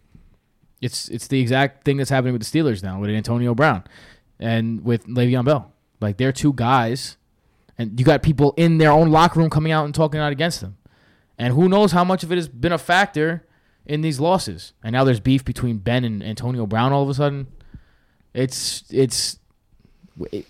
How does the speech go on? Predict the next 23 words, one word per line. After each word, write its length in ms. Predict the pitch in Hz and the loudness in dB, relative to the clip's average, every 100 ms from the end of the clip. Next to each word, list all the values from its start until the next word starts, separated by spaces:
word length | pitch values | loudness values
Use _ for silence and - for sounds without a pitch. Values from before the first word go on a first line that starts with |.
| 113 | -4
this, 240 | 135 - | -4 -2
this 240 | 139 147 | 0 0
shit 340 | - 170 151 - | 0 -2 -2 -4
spirals. 760 | - - 135 139 101 78 - - | -6 -2 2 2 2 -4 -12 -14
So 140 | - 123 | -4 -2
I 60 | |
think 120 | 135 185 | 0 0
in 60 | |
football 380 | - 196 185 175 | 0 0 4 4
it's 100 | 165 | 4
a 40 | |
little 220 | 147 156 143 | 4 4 2
more 460 | 139 143 135 127 - - _ _ - | 0 0 0 0 -6 -20 _ _ -2
of 200 | 131 120 | 0 4
a 420 | 127 117 113 107 _ _ _ | 4 4 0 -4 _ _ _
dick 220 | 147 131 | 2 2
move 280 | 127 131 113 | 2 0 0
than 120 | 110 | -2
it 80 | 110 | -2
is 140 | 113 101 | -2 -2
in 160 | 98 | -4
basketball, 500 | 92 101 - 95 95 - | -6 -6 -8 -12 -12 -6
personally. 340 | 120 - 92 | -6 -6 -12